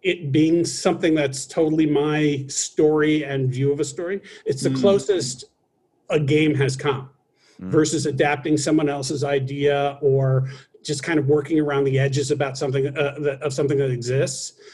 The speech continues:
Speaker 1: You know, this was, I wrote the damn thing, and,
Speaker 2: Yeah.
Speaker 1: and, and doing the puzzle design as part of that was really critical to my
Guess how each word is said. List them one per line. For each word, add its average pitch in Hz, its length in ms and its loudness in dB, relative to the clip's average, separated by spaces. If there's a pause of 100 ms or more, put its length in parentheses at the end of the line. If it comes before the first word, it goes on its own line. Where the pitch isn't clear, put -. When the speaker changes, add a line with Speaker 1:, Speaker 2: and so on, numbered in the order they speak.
(280)
Speaker 1:
You 143 140 -4
know, 139 60 0
this 170 260 2
was, 147 500 2 (180)
I 117 80 -10
wrote 147 260 -2
the 151 80 -4
damn 117 240 -4
thing, 117 180 -10 (380)
and, 139 580 2
Speaker 2:
Yeah. - 260 -4
Speaker 1:
and, 127 440 0 (180)
and 135 360 0 (500)
doing 190 320 4
the 185 80 0
puzzle 180 380 0
design 139 580 0
as 131 140 -4
part 185 300 0
of 175 100 0
that 135 140 -2
was 135 140 0
really 147 240 2
critical 185 600 0
to 139 340 0 (560)
my 147 720 0